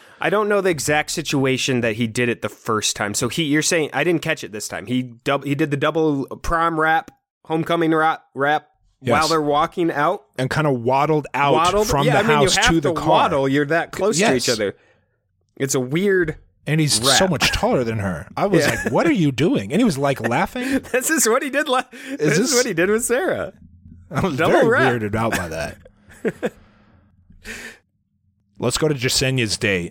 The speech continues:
Speaker 2: daytime. Here's, <laughs> here's what Jasenia said.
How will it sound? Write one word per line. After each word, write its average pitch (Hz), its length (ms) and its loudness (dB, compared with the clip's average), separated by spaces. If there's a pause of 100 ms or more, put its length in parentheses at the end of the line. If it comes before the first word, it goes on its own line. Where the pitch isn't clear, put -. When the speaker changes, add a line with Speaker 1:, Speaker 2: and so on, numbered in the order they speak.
Speaker 2:
daytime. 98 640 -2 (1500)
Here's, 151 340 0
<laughs> - 60 -6
here's 156 500 0
what 165 140 0
Jasenia 131 440 -2
said. 78 300 -4